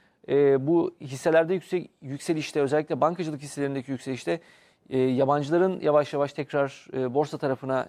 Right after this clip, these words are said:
geldiğini gösteriyor. İşlem hacimlerinde artış söz konusu. Şimdi, e, A B D borsalarında peki durum ne? A B D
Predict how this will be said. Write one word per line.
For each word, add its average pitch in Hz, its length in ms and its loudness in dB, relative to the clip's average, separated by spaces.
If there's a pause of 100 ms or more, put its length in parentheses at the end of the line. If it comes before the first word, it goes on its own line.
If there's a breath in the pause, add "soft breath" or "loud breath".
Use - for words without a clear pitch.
geldiğini 127 400 2
gösteriyor. 131 380 -2
İşlem 185 240 0
hacimlerinde 147 480 2
artış 131 360 -2 (500 soft breath)
söz 185 400 0
konusu. 160 480 0 (460 soft breath)
Şimdi, 190 260 0
e, 160 360 4
A 160 220 6
B 190 120 4
D 226 140 4
borsalarında 190 480 2
peki 165 420 -2
durum 156 280 -2
ne? 165 160 0
A 156 180 4
B 160 140 0
D 175 260 0